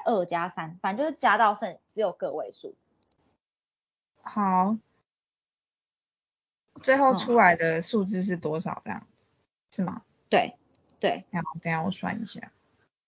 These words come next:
Speaker 1: 我那时候做这个生命灵数还发生一个很有趣的事情，就是
Speaker 2: 嗯。
Speaker 1: 我发现我前面的那个朋-，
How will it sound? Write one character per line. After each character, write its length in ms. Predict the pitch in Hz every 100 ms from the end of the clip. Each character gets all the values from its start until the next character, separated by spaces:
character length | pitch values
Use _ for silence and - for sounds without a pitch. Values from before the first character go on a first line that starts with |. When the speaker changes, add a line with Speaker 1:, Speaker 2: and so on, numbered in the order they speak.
| _ _ _ _ _ _ _ _ _ _ -
Speaker 1:
我 120 | 185
那 140 | 226 370
时 80 |
候 100 | 269
做 240 | 226 277 233
这 80 | 240
个 100 | 226
生 220 | 220 190
命 140 | 202
灵 120 | 165
数 120 | 170 196
还 140 | 180
发 200 | 202 202
生 140 | 214
一 40 | 185
个 80 | 175
很 160 | 170
有 160 | 175 -
趣 220 | - 208
的 140 | - -
事 200 | - -
情， 240 | - -
就 140 | 220
是 280 | 233 247 - -
Speaker 2:
嗯。 220 | 202 220 - _ _ _ -
Speaker 1:
我 140 | 190
发 220 | 240 269
现 300 | 302 285 214 - _ -
我 140 | 185
前 220 | 175 185
面 160 | 214 226
的 140 | 196
那 120 | 190
个 120 | 196 185
朋-， 200 | -